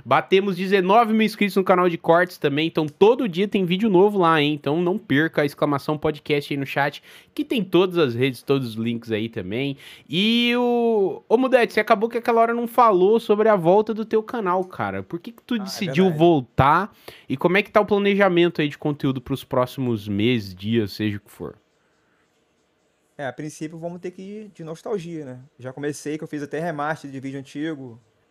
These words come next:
Speaker 2: Mas eu tenho uns planos aí, mas se eu revelar agora,
Speaker 1: Ah, não pode
Speaker 2: É.
Speaker 1: revelar, é,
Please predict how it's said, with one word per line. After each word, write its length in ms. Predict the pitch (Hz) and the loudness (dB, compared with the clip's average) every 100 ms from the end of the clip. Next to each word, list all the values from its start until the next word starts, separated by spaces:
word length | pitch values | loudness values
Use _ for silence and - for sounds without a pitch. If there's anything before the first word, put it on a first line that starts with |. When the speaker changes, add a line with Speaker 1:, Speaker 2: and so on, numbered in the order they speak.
| _ _ _ _ _ _ | _ _ _ _ _ _
Speaker 2:
Mas 140 | 135 | -6
eu 40 | 151 | -6
tenho 140 | 185 | -8
uns 80 | 196 | -10
planos 320 | - 180 185 | -6 -6 -4
aí, 100 | 180 | -6
mas 140 | 185 190 | -6 -6
se 80 | 196 | -2
eu 60 | |
revelar 380 | 185 180 180 180 | -2 -2 -2 -2
agora, 500 | 175 170 175 196 214 _ - _ - | -2 -2 -2 -4 -10 _ -20 _ -4
Speaker 1:
Ah, 280 | 127 139 143 | 2 4 4
não 140 | 143 | 2
pode 240 | 143 139 | 2 2
Speaker 2:
É. 40 | 139 | 2
Speaker 1:
revelar, 500 | 135 139 135 120 107 | 0 2 4 2 2
é, 280 | 98 87 | -2 -6